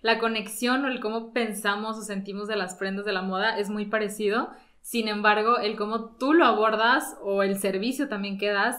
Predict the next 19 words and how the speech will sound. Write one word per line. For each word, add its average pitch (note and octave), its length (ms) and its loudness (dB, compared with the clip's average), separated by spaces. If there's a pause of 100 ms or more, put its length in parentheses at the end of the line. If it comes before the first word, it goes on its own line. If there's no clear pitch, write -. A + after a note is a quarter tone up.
es G#3 160 -6
muy G#3+ 200 -4
diferente G#3+ 800 -4
a G3 200 4
lo F#3 240 -2
que E3+ 460 -8
yo F#3+ 180 -2
comparto, G3+ 540 -2
o F#3+ 80 -4
sea, G3+ 140 -2
como G3+ 180 -6
de, G3 300 -8 (120)
las A#3 280 2
perspectivas A#3+ 580 0
muy C#4 180 -4
distintas, A3 640 -4
¿no? G#3+ 220 -6
O G#3+ 40 -6
sea, F#3 360 -6